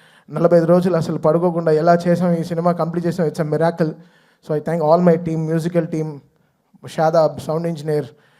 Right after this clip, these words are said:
అభిషేక్, everyone who are there, because day and nights work చేస్తే కాబట్టి ఈ సినిమా రిలీజ్ చేయలేదు. So మీకే తెలుసు, నాకు రెండు సినిమాలు ఉండింది,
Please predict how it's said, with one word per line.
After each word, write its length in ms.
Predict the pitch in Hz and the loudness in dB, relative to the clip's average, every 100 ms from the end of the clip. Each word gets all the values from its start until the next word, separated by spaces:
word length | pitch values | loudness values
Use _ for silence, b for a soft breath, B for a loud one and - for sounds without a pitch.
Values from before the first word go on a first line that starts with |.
| b b | b b
అభిషేక్, 420 | 147 170 180 175 | -6 -4 -4 -4
everyone 340 | 151 165 190 175 | -4 -4 -6 -6
who 100 | 165 | 2
are 180 | 170 160 | 4 4
there, 180 | 160 151 | 2 0
because 200 | 156 156 | -2 -2
day 220 | 170 180 | -2 -2
and 80 | 196 | -2
nights 240 | 185 170 | -2 0
work 220 | 160 160 | 0 0
చేస్తే 200 | 185 185 | -4 -2
కాబట్టి 320 | 165 160 165 160 | 0 0 -2 -6
ఈ 40 | |
సినిమా 240 | 156 160 | -6 -4
రిలీజ్ 340 | 160 160 160 170 | -2 -4 -6 -8
చేయలేదు. 240 | 156 151 | -8 -6
So 60 | 160 | -6
మీకే 200 | 170 180 | -4 -2
తెలుసు, 280 | 170 165 165 | -2 -2 -4
నాకు 160 | 147 | -4
రెండు 200 | 143 151 | -4 -4
సినిమాలు 380 | 156 165 165 165 | -4 -2 0 0
ఉండింది, 340 | 151 147 156 | -2 -4 -6